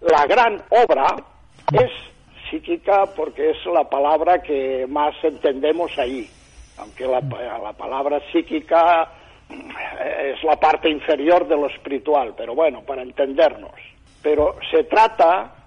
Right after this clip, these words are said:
de manejar ese mundo causal y poder intervenir en el mundo físico. Por lo tanto,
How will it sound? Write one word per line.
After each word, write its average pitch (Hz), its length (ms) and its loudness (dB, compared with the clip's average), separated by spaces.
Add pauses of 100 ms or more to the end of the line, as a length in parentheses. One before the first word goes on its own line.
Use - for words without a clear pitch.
(200)
de 135 500 0
manejar 170 720 0 (880)
ese 180 320 0
mundo 175 680 -2
causal 160 920 2 (640)
y 208 440 -2 (180)
poder 175 640 2
intervenir 170 1000 -2
en 139 160 -6
el 143 160 0
mundo 208 540 -4 (220)
físico. - 520 -8 (920)
Por 143 160 -4
lo 139 140 0
tanto, 180 600 0